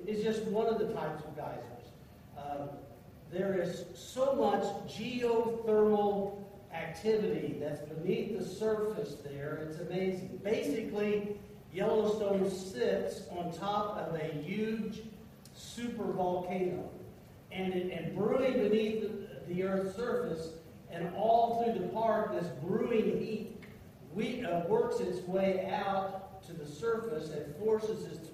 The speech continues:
way through the earth with great force and great power. And almost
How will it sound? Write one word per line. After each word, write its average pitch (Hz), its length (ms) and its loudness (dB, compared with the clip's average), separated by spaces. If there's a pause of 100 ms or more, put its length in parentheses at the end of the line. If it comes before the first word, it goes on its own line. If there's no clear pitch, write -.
way 185 540 0 (360)
through 214 200 2
the 180 180 2
earth 185 260 0
with - 220 -6
great 214 400 2
force 190 480 0
and 151 180 -4
great 170 560 -4
power. 165 220 -2
And 160 80 2
almost - 460 2